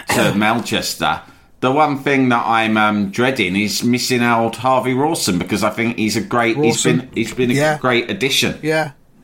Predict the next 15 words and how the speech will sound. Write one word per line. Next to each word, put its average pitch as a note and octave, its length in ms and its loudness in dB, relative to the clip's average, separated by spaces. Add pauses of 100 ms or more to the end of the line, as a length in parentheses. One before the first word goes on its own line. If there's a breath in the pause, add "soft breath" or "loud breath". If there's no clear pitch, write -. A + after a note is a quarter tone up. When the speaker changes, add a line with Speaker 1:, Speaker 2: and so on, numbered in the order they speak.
(160)
Speaker 1:
Joe D#3+ 180 0
Bellamy, E3 440 0
we're D#3+ 80 -4
gonna E3 160 0
have D3 100 -2
more D#3+ 260 2
of C#3+ 100 -2
fucking D3+ 320 -6
Noel D3 200 2
Baxter D#3+ 520 -2
and D3 100 0
his C#3+ 160 -4 (100)
type, C#3 260 -4
aren't D3+ 220 -2
we? C#3 180 -4